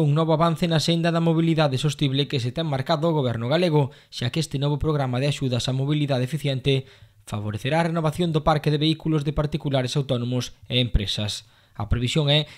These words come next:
que nos vindeiros meses estas axudas mobilicen corenta millóns de euros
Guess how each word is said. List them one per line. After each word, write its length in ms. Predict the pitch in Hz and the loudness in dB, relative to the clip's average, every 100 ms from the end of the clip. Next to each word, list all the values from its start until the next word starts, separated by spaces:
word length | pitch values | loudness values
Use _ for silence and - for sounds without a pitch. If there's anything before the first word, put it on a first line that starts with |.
| - | -12
que 160 | - 131 | -4 -2
nos 160 | 127 | 0
vindeiros 480 | 113 131 156 156 131 | 0 0 0 0 0
meses 320 | 143 151 147 - - - | 0 0 -4 -8 -16 -6
estas 320 | 156 151 143 | -6 -6 -8
axudas 400 | 143 156 160 151 | -8 -8 -8 -6
mobilicen 640 | 156 143 143 170 175 185 | -6 -6 -6 -6 -6 -6
corenta 480 | 156 151 180 180 175 | -4 -2 -2 -2 -4
millóns 320 | 139 135 127 | -4 -6 -6
de 80 | 143 | -6
euros 400 | 131 131 131 - | -4 -4 -6 -10